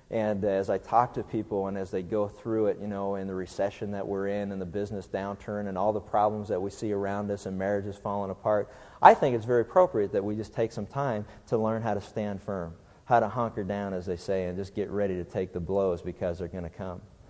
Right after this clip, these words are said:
Um, one of the things that I, that I learned, too, when I was playing football was that I was a, I was a, a sophomore on a, on the varsity team.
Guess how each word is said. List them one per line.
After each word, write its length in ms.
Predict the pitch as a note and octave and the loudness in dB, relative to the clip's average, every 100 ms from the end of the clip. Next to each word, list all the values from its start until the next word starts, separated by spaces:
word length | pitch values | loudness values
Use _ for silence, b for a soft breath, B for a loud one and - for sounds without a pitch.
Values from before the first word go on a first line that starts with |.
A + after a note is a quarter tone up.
| b b b b b - | b b b b b 4
Um, 360 | A2 G2+ F#2+ - - - | 8 8 6 0 -14 2
one 220 | B2+ C#3+ | 8 10
of 60 | |
the 60 | B2+ | 10
things 180 | B2+ A#2 | 6 8
that 100 | G#2+ | 8
I, 120 | G2 | 8
that 220 | A2 G2+ | 6 6
I 100 | G2 | 8
learned, 340 | G2 G#2+ G#2 G2+ | 8 6 4 4
too, 240 | C3 G#2+ | 4 6
when 80 | G2+ | 6
I 60 | |
was 100 | F#2 | 2
playing 220 | F#2+ A#2+ G#2 | 2 0 4
football 400 | B2 A#2+ G2 F#2+ | 2 8 8 10
was 200 | F#2+ G2 | 8 6
that 180 | F#2 - B B | 4 2 B B
I 120 | - C#3 | 12 12
was 140 | C3+ | 12
a, 120 | B2+ | 8
I 60 | A#2+ | 10
was 180 | C#3+ A#2 | 10 10
a, 140 | F#2+ | 4
a 140 | F2+ F#2+ | 6 2
sophomore 760 | - B2 C#3 D3 D3 C3 C3 | 10 10 10 6 6 8 8
on 200 | - A2+ | 6 2
a, 120 | G2+ G#2+ | 2 2
on 160 | G#2 | 0
the 80 | G2+ | 0
varsity 480 | F#2 A2 B2 C3 A2+ | 6 8 8 4 -2
team. 420 | - A2 F2+ E2 | 4 6 6 4